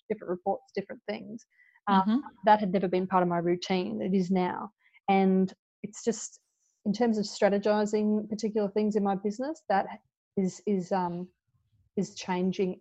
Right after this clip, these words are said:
Speaker 1: everything. Um, and it's giving me additional clarity about what we're doing going forward. Um, so, yeah, so this year is about the year of becoming the numbers person. I am a numbers person. Um, and the second thing is about, yes, optimizing our process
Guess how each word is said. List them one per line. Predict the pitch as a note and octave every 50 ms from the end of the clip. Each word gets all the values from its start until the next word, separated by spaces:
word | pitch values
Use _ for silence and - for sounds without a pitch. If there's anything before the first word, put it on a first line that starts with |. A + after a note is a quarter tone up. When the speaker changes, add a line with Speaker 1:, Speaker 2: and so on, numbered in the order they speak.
| _ -
Speaker 1:
everything. | F3 - F#3+ F#3+ F#3 F#3 - - - - - G#3 - _ _ _ _ _ _ -
Um, | F#3+ F#3+ F3+ F3+ F#3
and | F#3+ F#3 F#3+
it's | F#3+ F#3+ -
giving | - G#3+ F#3+ F#3+ F#3
me | F3+ F3+ F3 F3 F3 - _ _ -
additional | F3 E3 - G3 F#3+ - - F#3+ F3+ F3+ F3
clarity | F3 - - F#3 F3 E3+ F3+ F#3+ - - F3+ - - - G#3+ - _ _ _ _
about | F3 F3+ F3 F3 - F#3+
what | F#3 E3 -
we're | F3+ F3+
doing | E3+ F3+ F3 F3 F3 F3 E3+
going | F3+ E3 D#3+ E3 E3+ - _
forward. | - F#3+ G3+ G#3 - - A3+ - _ _ _ _ _ _ _ -
Um, | F#3+ F#3+ F#3 F#3 F#3 F3+ F3
so, | - - - G3
yeah, | F#3 F#3 F#3 G3 F#3 E3+
so | - - G3+
this | A3+ A3+ A3 -
year | A3+ A3 G#3+
is | G#3+ G#3
about | F#3+ G3 F#3 F3+ - -
the | G3 F#3
year | F#3 F#3+ F#3 F#3
of | F3+ F3+
becoming | F#3 F3+ - G3 F#3 F3+ F3 F3 F3+ - - -
the | F#3 F3
numbers | F3+ F3 F3 F#3 F#3 - - -
person. | G3 F#3+ F#3+ - C4 C#4+ E4 E4+ F4+ -
I | G3 F#3+
am | F#3+ F#3 F#3
a | F3+
numbers | F3 F3 F#3 F#3 - _
person. | G3 F#3+ G3+ - - - E4 - _ _ _ _ _ _ - - - -
Um, | G#3+ G#3 G3+ G3+ G3+ G3+ G3+ G3+ -
and | G#3 G3+ G3+ G3+ G3 F#3 G3
the | G#3
second | G#3 - A3+ G#3+ G#3+ A#3+ G#3+ G#3 G#3
thing | - G#3 G3 F#3+
is | F#3+ F3+ -
about, | F3+ F#3 F3 - - - _ - _ _
yes, | - - - - - - - -
optimizing | F#3 F#3 - - F#3+ G3 F#3+ F#3 F#3+ F#3+ F#3
our | F3 E3+
process | E3+ - F#3 F3+ F3+ F3+ - F3 F3+ F3+ - -